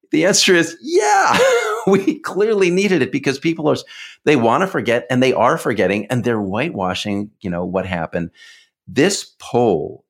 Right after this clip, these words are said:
is really alarming to me, because what it shows is that our country is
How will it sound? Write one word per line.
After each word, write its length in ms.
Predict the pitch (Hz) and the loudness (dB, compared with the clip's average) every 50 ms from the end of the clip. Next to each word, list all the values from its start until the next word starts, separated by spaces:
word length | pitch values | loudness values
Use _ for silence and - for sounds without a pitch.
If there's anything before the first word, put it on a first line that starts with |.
| _ - | _ -2
is 360 | 104 101 92 90 92 - - - _ _ | 0 0 0 -2 -4 -8 -10 -14 _ _
really 380 | - 95 104 120 120 107 101 87 | -6 -2 0 0 2 2 2 2
alarming 460 | 82 85 82 76 73 69 67 65 69 | 2 0 0 -2 -4 -6 -8 -12 -12
to 160 | - - 95 | -12 -12 -12
me, 160 | 87 71 65 | -10 -12 -12
because 600 | - - - - - 90 85 82 80 80 78 - - - - - _ _ _ _ | -14 -16 -14 -10 -6 -2 0 0 0 0 -2 -4 -10 -16 -20 -20 _ _ _ _
what 180 | - 95 104 104 | 0 0 2 2
it 140 | 107 101 | 0 0
shows 520 | - - - - 98 92 85 85 82 - - - | -2 -2 0 2 2 2 2 0 0 -4 -6 -6
is 220 | 90 80 76 - | -8 -8 -6 -2
that 260 | - 82 78 - - - _ _ _ _ _ _ _ - | -2 -2 -2 -2 -6 -10 _ _ _ _ _ _ _ -4
our 160 | - 135 139 | -4 -4 -4
country 380 | - - 131 123 123 - 90 | -4 -4 -6 -4 -2 -2 -2
is 140 | 80 78 - | -2 -2 -4